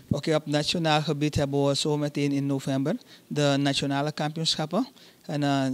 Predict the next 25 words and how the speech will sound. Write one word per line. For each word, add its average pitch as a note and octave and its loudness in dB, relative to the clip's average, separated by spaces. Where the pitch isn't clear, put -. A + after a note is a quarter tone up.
de C#3+ -4
gro-, - -10
is D3+ -12
de D3+ -6
grootste D3+ -2
van, C#3+ -2
eh, C3 -2
het D3 -10
jaar, C#3 0
la-, C3 0
nationaal. D3+ -2
En D3+ -2
daarnaast D3+ 0
hebben C#3+ 0
we C3+ -6
ook - -2
op C#3+ -2
programma C#3 -4
de C#3+ 2
Caribische D3 2
kampioenschappen. C#3 -6
In C#3 -4
juli C#3 0
wordt C#3 2
gehouden. C3 -4